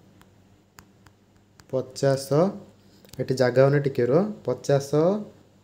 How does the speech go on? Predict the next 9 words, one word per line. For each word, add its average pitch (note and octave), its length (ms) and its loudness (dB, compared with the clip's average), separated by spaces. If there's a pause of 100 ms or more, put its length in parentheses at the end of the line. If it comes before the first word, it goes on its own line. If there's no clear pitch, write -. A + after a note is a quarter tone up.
(220)
ହଜାର, B2+ 420 2 (1700)
ହେଲା? D#3 200 -2 (840)
ଚାରିଶହ C#3 560 0 (4000)
ପଚାଶ, C3 460 -2
ହେଲା C#3+ 200 4
ନା? D#3+ 140 2 (480)
ଏଭଳି D3 240 4
ଭାବରେ D3 280 4
ଲେଖିବ, C3+ 280 0